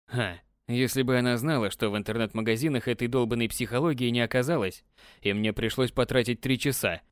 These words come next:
чтобы объездить город и все-таки отыскать эту проклятую книгу,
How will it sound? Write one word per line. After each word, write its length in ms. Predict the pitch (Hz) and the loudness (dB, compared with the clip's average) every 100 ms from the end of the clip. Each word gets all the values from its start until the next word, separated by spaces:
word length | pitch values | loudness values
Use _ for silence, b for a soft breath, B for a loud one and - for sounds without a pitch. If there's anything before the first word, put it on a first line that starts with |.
| _ | _
чтобы 440 | - - 104 98 95 | -6 0 2 4 2
объездить 500 | 107 123 110 113 120 | 4 2 4 0 2
город 440 | 147 110 90 - - | 2 2 0 -8 -2
и 100 | 139 | -2
все-таки 400 | - 160 143 139 | 2 0 2 2
отыскать 560 | 139 143 127 - 131 107 | 2 2 0 2 2 0
эту 200 | 104 113 | -4 0
проклятую 540 | 120 - 127 117 131 | 0 2 2 4 2
книгу, 460 | - 139 98 92 | 2 0 0 -4